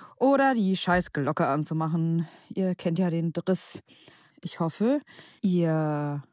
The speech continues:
verbringt Zeit in der Sonne. Ähm, und ich hoffe, ihr schafft das auch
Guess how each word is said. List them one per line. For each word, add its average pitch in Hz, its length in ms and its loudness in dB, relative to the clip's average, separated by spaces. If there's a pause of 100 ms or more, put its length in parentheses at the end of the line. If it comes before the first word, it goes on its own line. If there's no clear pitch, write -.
verbringt 139 520 -6
Zeit 143 320 0
in 156 140 -2
der 139 180 -4
Sonne. 156 720 0 (320)
Ähm, 185 760 2
und 175 120 -2
ich 170 120 -6
hoffe, 175 200 -2
ihr 151 60 -2
schafft - 260 -6
das 151 100 -4
auch 156 300 -2